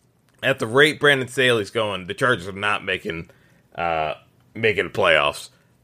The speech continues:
But you could have, uh, y-, y-, the Josh Allens of the world, Lamar Jackson, uh, guys who were scrambling quite a bit, take a, take a, a shot and get knocked out of a game.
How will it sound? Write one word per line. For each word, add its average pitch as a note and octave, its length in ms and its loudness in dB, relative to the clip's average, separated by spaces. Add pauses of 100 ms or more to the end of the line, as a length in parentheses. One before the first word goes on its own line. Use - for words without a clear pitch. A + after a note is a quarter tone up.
But F#2+ 420 0
you A#2+ 140 -4
could B2+ 120 4
have, B2 340 4
uh, F#2+ 380 2 (340)
y-, F2 200 -16 (100)
y-, G1+ 200 -20
the F2+ 80 -20
Josh A#2 320 2
Allens B2 260 2
of A#2 80 -2
the A2+ 40 -2
world, A#2+ 300 2
Lamar A2 260 2
Jackson, A#2 760 -2 (500)
uh, A2 120 0 (160)
guys C3 320 4
who C#3+ 100 -2
were B2+ 160 0
scrambling B2+ 600 4
quite A#2+ 200 4
a A2 60 -2
bit, C3 360 4
take A2 220 -2
a, A#2+ 80 -8 (380)
take A#2 180 -6
a, A2 380 -2 (800)
a D3 60 -16
shot C3 520 0 (840)
and C#3+ 100 -4
get C#3 200 2
knocked B2+ 320 0
out A#2 180 2
of A#2 80 -10
a G#2 60 -12
game. A2 500 0